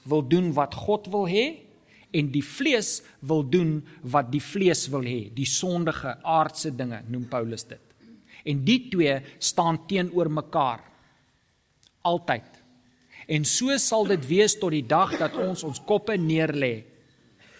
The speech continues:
Mense, die versoeking gaan eers ophou in jou lewe wanneer jy hierdie liggaam hier agterlaat en na die Here toe gaan. Die Bybel maak dit duidelik.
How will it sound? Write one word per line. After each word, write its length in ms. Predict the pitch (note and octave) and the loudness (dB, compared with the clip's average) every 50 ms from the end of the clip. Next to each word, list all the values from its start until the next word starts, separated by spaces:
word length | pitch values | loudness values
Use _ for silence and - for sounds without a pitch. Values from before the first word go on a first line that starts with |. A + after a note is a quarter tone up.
| - - - _ _ _ _ _ _ _ _ _ _ _ _ _ _ _ _ _ _ _ _ _ _ _ _ - | -20 -20 -20 _ _ _ _ _ _ _ _ _ _ _ _ _ _ _ _ _ _ _ _ _ _ _ _ -10
Mense, 340 | - D3 F3 G3+ G3 - B3+ | -4 -2 -2 -2 -2 -2 -2
die 120 | G3 G3 | -4 -2
versoeking 520 | - - F#3+ - - B3 B3 B3+ C#4 C4 B3 | -4 -2 -4 -2 -2 -4 -4 -4 -4 -4 -4
gaan 180 | - A3+ G#3 G3 | -4 -6 -4 -4
eers 180 | A3+ A#3 A3 | -4 -4 -4
ophou 420 | - F#3 A3+ A3 - G3 E3 D#3 E3 | -2 -2 -2 0 0 0 2 2 2
in 100 | D3+ C#3+ | 0 0
jou 160 | D3 E3+ G#3 A3+ | 2 2 2 2
lewe 420 | G#3+ G#3+ G#3+ G3 C3+ C3 B2+ A#2 - - _ _ _ _ _ _ _ _ _ _ _ _ _ _ _ _ _ - | 2 2 2 2 2 0 -4 -6 -8 -14 _ _ _ _ _ _ _ _ _ _ _ _ _ _ _ _ _ -16
wanneer 380 | B2+ A2+ C#3+ C#3+ D3 D3 C#3+ C#3 | -4 -2 0 0 2 2 0 2
jy 120 | C#3+ D#3 D3 | 2 2 4
hierdie 240 | C#3+ D#3 D#3 D#3 D3 | 4 2 2 2 2
liggaam 380 | C#3+ D3 C3+ - D3+ C3+ B2 B2 | 2 0 0 0 0 0 0 -2
hier 160 | C3 C#3 C3+ | -4 -4 -4
agterlaat 680 | - C#3 B2+ - - C#3 B2 B2 A#2+ A2 G#2+ - _ _ _ _ - | -4 -6 -6 -6 -8 -10 -6 -6 -6 -6 -6 -8 _ _ _ _ -12
en 100 | - A#2 | -8 -8
na 60 | A#2 A2 | -8 -8
die 140 | A2+ A2 A2+ | -8 -10 -10
Here 140 | G#2+ A2 G#2 - | -10 -12 -16 -18
toe 100 | - - | -20 -20
gaan. 180 | - B2 - - _ _ _ _ _ _ _ _ _ _ _ _ _ _ _ _ | -20 -20 -20 -20 _ _ _ _ _ _ _ _ _ _ _ _ _ _ _ _
Die 80 | A#2 A2 | -4 0
Bybel 300 | B2+ B2 B2+ B2+ C3+ C3+ | 0 0 0 0 -2 -2
maak 220 | C3 B2 A#2+ B2 - | -4 -4 -4 -6 -10
dit 120 | B2+ A#2 | -12 -6
duidelik. 380 | A#2+ B2 A#2+ A#2 A2+ A2 - | -4 -4 -4 -4 -6 -10 -14